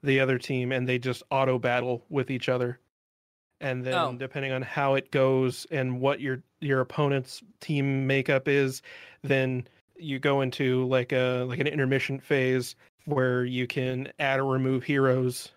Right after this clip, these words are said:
Speaker 1: and then you go back in and they fight it out, and it just goes like that until it's kinda like a tournament setup where there are, I think, twelve players in the Hearthstone one. Um, so each, e-, everybody fights each other until somebody comes out on top.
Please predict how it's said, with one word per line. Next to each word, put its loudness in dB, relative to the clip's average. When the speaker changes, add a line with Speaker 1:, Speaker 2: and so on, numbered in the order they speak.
Speaker 1:
and 0
then 0
you -4
go 4
back 0
in -2
and -6
they -4
fight 0
it 0
out, 0
and -4
it -8
just -10
goes 2
like 0
that -2
until 0
it's -2
kinda 0
like 2
a 0
tournament -2
setup 2
where 0
there 2
are, 0
I -6
think, -8
twelve 0
players 0
in -4
the 0
Hearthstone 0
one. 2
Um, -2
so 0
each, -8
e-, -2
everybody 2
fights -2
each -4
other 0
until -2
somebody -4
comes -8
out -4
on -10
top. -6